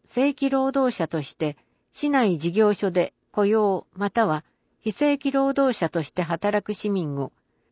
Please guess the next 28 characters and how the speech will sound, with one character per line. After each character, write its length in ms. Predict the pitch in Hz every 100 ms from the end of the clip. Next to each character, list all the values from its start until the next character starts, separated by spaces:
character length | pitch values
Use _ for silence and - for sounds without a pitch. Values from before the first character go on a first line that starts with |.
| -
同 240 | 208 262 277
一 240 | 254 247
の 240 | 240 214 _ _
市 200 | - 233
内 280 | 254 277 269
事 140 | 254
業 220 | 233 240 240
所 180 | 220
で 180 | 214 208 _ _ _ _ _ _
正 220 | 247 277
規 180 | - 285
労 220 | 277 269
働 240 | 269 254 -
者 140 | 147
へ 80 | 147
転 320 | - 220 226
換 260 | 208 196 180
し 140 | -
た。 200 | 165 160 _ _ _ _ _ -
一、 380 | 175 - 180 - _ _ _ -
中 180 | 269 285
小 280 | 302 269 262
企 200 | 262 233
業 240 | 247 247
事 180 | 233 233
業 200 | 247 196
主、 400 | 147 131 - - _ _ _ _ _ -
一 200 | 214